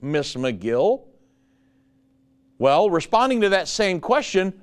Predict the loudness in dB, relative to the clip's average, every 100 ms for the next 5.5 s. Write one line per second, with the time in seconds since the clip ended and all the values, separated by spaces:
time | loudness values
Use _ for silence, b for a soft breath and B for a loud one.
0 | _ 2 2 2 -2 0 0 0 -4 -2
1 | 0 2 2 0 0 2 2 0 -2 2
2 | 2 2 -4 b b b b 0 2 4
3 | 2 -2 -4 -6 -4 -4 -2 -6 -2 0
4 | 0 -2 -8 -4 -2 -2 -2 -2 -2 0
5 | 0 0 0 -4